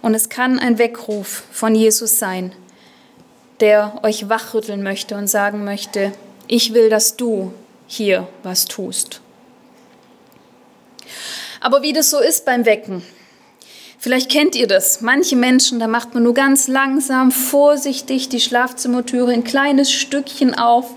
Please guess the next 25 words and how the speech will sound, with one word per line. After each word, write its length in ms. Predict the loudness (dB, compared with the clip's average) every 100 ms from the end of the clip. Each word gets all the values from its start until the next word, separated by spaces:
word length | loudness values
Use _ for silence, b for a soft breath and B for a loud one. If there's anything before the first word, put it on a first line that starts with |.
| -4
und 180 | 0 2
schon 180 | 0 -2
sind 180 | -2
die 60 | -2
hellwach. 540 | 0 -2 -2 -8 -12 -18 -20 _ _ _ _ _ -20 -20 -20 -20 -20 _ B B B B B
Und 180 | -4 -2
andere 400 | 0 2 2 2
muss 160 | 0
man 160 | 2 2
schütteln 480 | 2 0 0 2 2
und 120 | 2
fast 360 | 2 0 -2 -2
anschreien, 760 | 0 0 -2 -2 0 0 2
dass 180 | 2 2
sie 60 |
überhaupt 680 | 2 0 2 0 0 -10 -16 -10
irgendwie 500 | 0 0 0 -4 -6
reagieren. 680 | -2 0 0 -2 -2 -2 -4 -10 -18 -20 -20 _ -20 -20 -20 -20 B B B B B B B
Und 320 | 2 2 2 -4
so 220 | -2 2
ist 180 | 2 2
es 180 | -2 0
auch 180 | 0 0
bei 200 | 0 0
uns, 400 | 0 -2 -2